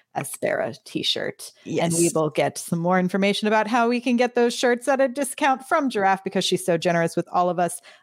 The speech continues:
Speaker 1: a little bit later. We are covering episodes seven and eight of the second season of Strange New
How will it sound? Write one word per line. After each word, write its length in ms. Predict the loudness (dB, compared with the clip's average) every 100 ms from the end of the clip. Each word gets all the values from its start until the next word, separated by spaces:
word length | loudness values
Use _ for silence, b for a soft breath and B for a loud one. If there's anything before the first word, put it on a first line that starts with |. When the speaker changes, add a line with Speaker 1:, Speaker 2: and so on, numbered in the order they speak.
| B
Speaker 1:
a 80 | 0
little 220 | 2 2
bit 160 | 2 0
later. 260 | 2 4 2
We 180 | -2 -2 2
are 220 | 2 2
covering 440 | -2 0 0 0
episodes 520 | -2 -2 0 0 0 -6 B B -20
seven 420 | 0 2 4 2 -2
and 160 | -6 _
eight 240 | 0 0 2
of 140 | 0
the 100 | 0
second 520 | -2 0 0 2 -2 -2
season 380 | -2 0 0 -4
of 100 | -4
Strange 440 | 0 2 2 -2
New 140 | -4